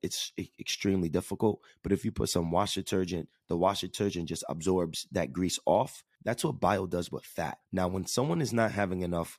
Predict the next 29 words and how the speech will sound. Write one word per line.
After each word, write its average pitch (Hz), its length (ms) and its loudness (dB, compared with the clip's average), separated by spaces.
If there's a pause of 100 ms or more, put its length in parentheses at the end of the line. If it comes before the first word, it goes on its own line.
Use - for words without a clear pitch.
(160)
bile 92 340 2
or - 120 -4
producing 95 440 -4
enough 85 140 -12
bile, 78 400 -10
they'll 80 80 -6
have 80 140 -4
fat - 340 -4
soluble, 80 640 0
uh, 80 60 -2
deficiencies, 90 920 -2
vitamin 92 380 0
deficiencies. 87 600 -4 (180)
They 87 100 -2
can 85 160 -2
also 92 260 0
struggle 87 420 0
with 87 200 -2
things 90 400 -4
like 82 160 -6
not 90 180 -4
feeling 104 220 0
satisfied 95 560 -2
after 82 260 -2
a 80 60 -2
meal 85 440 4
and 78 160 -6
craving 85 360 -4
sweets. - 460 -2